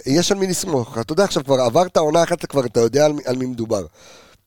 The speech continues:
הוא כאילו בשלב שהוא כבר לא מפתיע יותר. זאת אומרת, הוא הפתיע אותנו בעונה שעברה, עכשיו הוא נמצא בשלב של, "בוא, אה, אה,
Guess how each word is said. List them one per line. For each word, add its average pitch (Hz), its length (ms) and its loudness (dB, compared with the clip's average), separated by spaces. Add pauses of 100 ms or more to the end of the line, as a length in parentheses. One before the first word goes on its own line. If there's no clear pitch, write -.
(160)
הוא 131 140 -8
כאילו 180 340 -4
בשלב 156 340 0
שהוא 160 140 -8
כבר 123 180 -2
לא 135 80 0
מפתיע 131 380 -2
יותר. 82 180 -10
זאת - 500 -20
אומרת, 101 120 -10
הוא 113 60 -4
הפתיע 170 260 0
אותנו 156 240 0
בעונה 120 240 -4
שעברה, 123 240 -4
עכשיו 147 180 -8
הוא 143 60 -8
נמצא 139 160 -4
בשלב 143 400 0
של, 165 220 -2 (760)
"בוא, 165 360 -2
אה, 127 180 0 (140)
אה, 117 440 -2